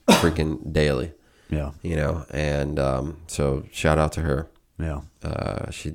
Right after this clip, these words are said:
Speaker 1: she does a phenomenal job at it. And, um, so yeah, and shout out to, to everybody that does it. It's, it's a tough thing.
Speaker 2: It is.
Speaker 1: Yeah.
Speaker 2: It's a daily thing, you know.
Speaker 1: Yeah.
Speaker 2: It's, it's because the moment you start to let that, uh, slide or, or
Speaker 1: Yeah.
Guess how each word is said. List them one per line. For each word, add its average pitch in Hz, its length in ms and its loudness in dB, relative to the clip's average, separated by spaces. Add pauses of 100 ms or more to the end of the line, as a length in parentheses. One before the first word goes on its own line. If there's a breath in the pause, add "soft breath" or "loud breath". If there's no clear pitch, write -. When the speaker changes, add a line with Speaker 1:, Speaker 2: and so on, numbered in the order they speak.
Speaker 1:
she - 200 -4
does 71 160 -2
a 65 100 -2
phenomenal 65 640 -2
job 58 280 -2
at 52 140 -2
it. - 260 -8
And, 73 440 -2
um, 69 340 -2 (920 loud breath)
so - 120 2
yeah, 98 260 8 (100)
and 76 460 0 (100)
shout 76 260 4
out 80 180 4
to, 82 220 2
to - 160 -4
everybody 82 380 2
that 82 160 0
does 82 240 0
it. - 180 -8
It's, - 320 -8
it's - 140 -10
a - 60 -12
tough 80 220 0
thing. 85 260 -2 (340)
Speaker 2:
It 87 60 -2
is. 80 280 -2 (220)
Speaker 1:
Yeah. 82 160 -4
Speaker 2:
It's - 120 2
a 113 60 8
daily 104 380 10
thing, 78 280 0
you 82 100 0
know. 82 80 6
Speaker 1:
Yeah. 85 80 8
Speaker 2:
It's, 87 120 2
it's 87 300 2 (400 loud breath)
because 104 240 8
the 107 80 8
moment 110 400 8
you 104 120 6
start 95 400 6
to 95 180 2
let 90 280 4
that, 87 400 2 (460 soft breath)
uh, 76 220 -2 (160)
slide 95 580 8
or, 85 220 6
or 82 300 2
Speaker 1:
Yeah. 80 120 -2